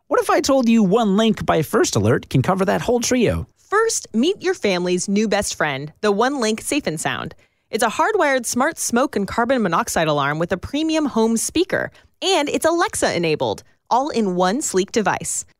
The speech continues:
Speaker 2: It's built with First Alert safety technology and provides an immersive, great sound experience. The Safe and Sound elevates any home.
Speaker 1: But it gets even better than that.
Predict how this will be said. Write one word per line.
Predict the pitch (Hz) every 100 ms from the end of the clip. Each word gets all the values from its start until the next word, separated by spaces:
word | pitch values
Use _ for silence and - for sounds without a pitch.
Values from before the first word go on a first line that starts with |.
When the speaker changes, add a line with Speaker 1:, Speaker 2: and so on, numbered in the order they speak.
| -
Speaker 2:
It's | 233 -
built | 359 202
with | 226
First | - 311 277
Alert | 240 -
safety | - 262 240
technology | 214 175 247 320 226 185 185
and | 196
provides | 202 214 220 -
an | 208
immersive, | 185 208 302 - 339 247
great | - 214 269 294
sound | - 240 220
experience. | 190 - 170 156 151 - - - _ _ _
The | 262
Safe | 247 359
and | 392 349
Sound | 190 185 -
elevates | 220 226 175 165 - -
any | 269 262
home. | 254 240 - 160 -
Speaker 1:
But | 147
it | 135
gets | 196 -
even | 226 185 139
better | 196 269
than | 143 156
that. | 214 117